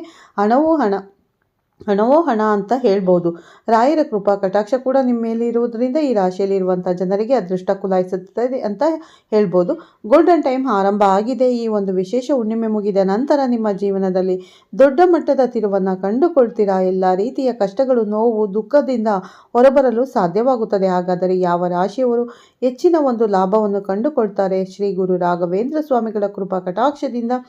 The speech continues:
ಎಲ್ಲ ರೀತಿಯ ಒಂದು ಸಂಕಷ್ಟದಿಂದ ಹೊರಬರುವ ಅದೃಷ್ಟ ರಾಶಿಗಳು ಯಾವುವು ಅಂತ ನೋಡೋಣ ಬನ್ನಿ. ಅದಕ್ಕೂ ಮುನ್ನ ನೀವು ಕೂಡ ರಾಘವೇಂದ್ರ ಸ್ವಾಮಿಗಳು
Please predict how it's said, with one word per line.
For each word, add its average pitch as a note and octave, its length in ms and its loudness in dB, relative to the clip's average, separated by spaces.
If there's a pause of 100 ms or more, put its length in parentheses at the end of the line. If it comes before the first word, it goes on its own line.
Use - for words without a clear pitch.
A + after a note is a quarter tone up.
(360)
ಎಲ್ಲ D4 300 4
ರೀತಿಯ B3 320 0
ಒಂದು G#3 220 -2
ಸಂಕಷ್ಟದಿಂದ G3+ 640 -6
ಹೊರಬರುವ G3+ 560 0
ಅದೃಷ್ಟ F#3+ 460 -2
ರಾಶಿಗಳು B3 480 -2
ಯಾವುವು G3+ 500 0
ಅಂತ F#3 300 -4
ನೋಡೋಣ F3 420 -2
ಬನ್ನಿ. F3+ 340 -6 (300)
ಅದಕ್ಕೂ D4+ 340 -2
ಮುನ್ನ B3+ 240 -2 (120)
ನೀವು G#3+ 320 -2
ಕೂಡ G3+ 260 -4 (200)
ರಾಘವೇಂದ್ರ F3+ 580 -2
ಸ್ವಾಮಿಗಳು F3+ 720 -4